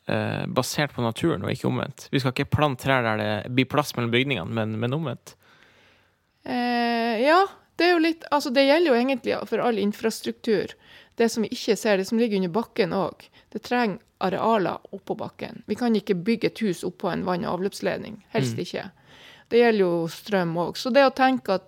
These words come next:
Speaker 2: det er jo det som binder, eh, byene og husens, huset sammen. Eh, husene sammen da. Eh, det er jo, eh, det er ikke så, det er ikke,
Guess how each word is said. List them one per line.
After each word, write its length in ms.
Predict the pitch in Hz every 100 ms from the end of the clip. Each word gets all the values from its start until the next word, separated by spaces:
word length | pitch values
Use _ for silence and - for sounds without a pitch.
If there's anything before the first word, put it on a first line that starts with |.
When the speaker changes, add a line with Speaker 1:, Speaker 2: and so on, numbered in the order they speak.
| _ -
Speaker 2:
det 160 | 233 220
er 140 | 202 214
jo 80 | 180
det 180 | 226 226
som 200 | 175 175
binder, 380 | 202 226 160 165 - _ - _ _
eh, 300 | - 190 160
byene 640 | 165 170 226 220 165 160
og 80 | 165
husens, 560 | 208 214 - 180 - -
huset 380 | - 214 208 180
sammen. 400 | - 185 - - - _ _ _ _ _ _
Eh, 160 | - -
husene 360 | 226 226 185 180
sammen 340 | 185 180 156
da. 200 | - - 170 - -
Eh, 320 | 196 175 175 180
det 40 | 202
er 40 |
jo, 240 | 185 175
eh, 200 | 165 156 160 185 - - - _ -
det 120 | 190
er 60 |
ikke 140 | 208 247
så, 640 | 262 226 208 - 185 -
det 100 | 208
er 120 | 226
ikke, 240 | - -